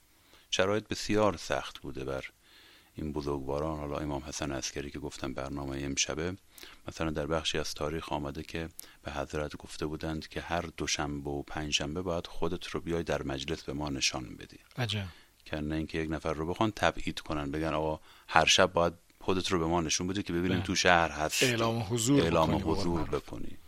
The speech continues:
Speaker 1: بله، در بعضی از نقلا آمده هر دوشنبه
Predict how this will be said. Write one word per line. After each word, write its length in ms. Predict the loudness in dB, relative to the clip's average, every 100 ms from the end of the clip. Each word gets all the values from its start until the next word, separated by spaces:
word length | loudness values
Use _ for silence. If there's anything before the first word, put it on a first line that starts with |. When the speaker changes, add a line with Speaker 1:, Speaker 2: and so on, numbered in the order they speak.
| -2
Speaker 1:
بله، 260 | 0 0
در 160 | -2 -2
بعضی 280 | -2 -2 -4
از 100 | -2
نقلا 320 | -4 -2 -2
آمده 540 | -2 -4 -4 -4 -4 -8 -18 -18 -18 -8
هر 180 | 0 0
دوشنبه 920 | 0 2 2 2 -2 -2 -2 -2 -4